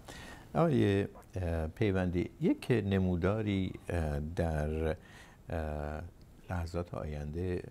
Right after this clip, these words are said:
روی صفحه پشت سرمون میفته و روی صفحه تلویزیون میفته که اتفاقاً آقای، اه، گرشاسبی توصیه کردن استفاده کنیم.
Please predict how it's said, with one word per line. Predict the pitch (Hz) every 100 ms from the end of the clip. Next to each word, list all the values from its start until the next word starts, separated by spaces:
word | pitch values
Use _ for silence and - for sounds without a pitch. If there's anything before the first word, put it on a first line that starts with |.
| -
روی | 92 80
صفحه | - - 82
پشت | - 82 -
سرمون | 90 85 82 80
میفته | 78 76 -
و | 78
روی | 73
صفحه | - 78 - 78 76
تلویزیون | - - 71 71 73 104
میفته | 107 69 90 - 71 71 - - - - -
که |
اتفاقاً | - - 104 110 113 95 87
آقای، | 90 87 90 90 90 90 - - - - - 90
اه، | 78 76 71 71
گرشاسبی | 82 90 90 87 - -
توصیه | - 71 -
کردن | - 71 67 67
استفاده | - - 78 69
کنیم. | 71 - -